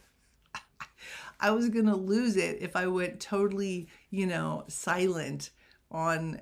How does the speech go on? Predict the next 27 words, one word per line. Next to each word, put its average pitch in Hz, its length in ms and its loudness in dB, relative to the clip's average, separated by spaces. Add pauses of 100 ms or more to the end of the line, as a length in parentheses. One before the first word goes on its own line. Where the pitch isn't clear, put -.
social 170 420 -6
media. 160 520 -6 (640)
But 220 140 -4
the 214 80 -12
thing 233 300 4
is, 262 340 0
as 202 260 -4
authors, 240 600 -6
as - 180 -12
indie 233 320 0
authors, 233 640 -4
as 160 240 -8
traditionally 208 720 0
published 214 460 -4
authors, 202 380 -6
we 185 140 -4
know 190 180 -4
we 208 140 0
need 180 240 -4
to 185 80 -8
stay - 340 -8
out 170 280 -4
there 165 340 -8 (320)
to 180 400 -4
be 165 300 -6
relevant, 160 580 -4 (320)
to 175 480 -4